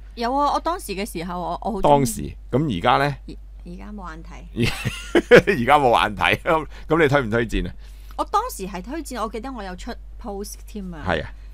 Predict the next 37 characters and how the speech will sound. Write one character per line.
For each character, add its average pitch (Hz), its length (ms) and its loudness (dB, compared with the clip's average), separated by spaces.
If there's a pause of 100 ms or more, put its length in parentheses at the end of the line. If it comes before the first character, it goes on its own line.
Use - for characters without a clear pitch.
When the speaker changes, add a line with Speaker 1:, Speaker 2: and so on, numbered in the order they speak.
Speaker 1:
喺 180 140 -4
Speaker 2:
噉 156 180 8
你 131 100 6
而 98 40 4
家， - 80 8
Speaker 1:
因 - 0 -
為 127 80 12
我 - 60 12
又 262 80 10
好， - 80 8
Speaker 2:
而 - 40 4
家 151 160 10
仲 107 220 4
推 117 100 6
唔 - 60 8
推 - 160 8
薦？ - 120 2
Speaker 1:
我 - 40 0
好 - 60 -2
鍾 - 40 -2
意 254 340 -2
昂 160 200 -6
山 240 240 -6
素 175 240 -4
姬， 202 220 -6 (300)
我 - 120 -2
又 196 260 2
好 190 160 4
鍾 269 300 -2
意 202 120 -2
睇 175 200 -6
真 226 140 -6
人 160 180 -6
真 185 180 -4
事 202 140 -8
啲 156 140 -8
片。 - 340 -8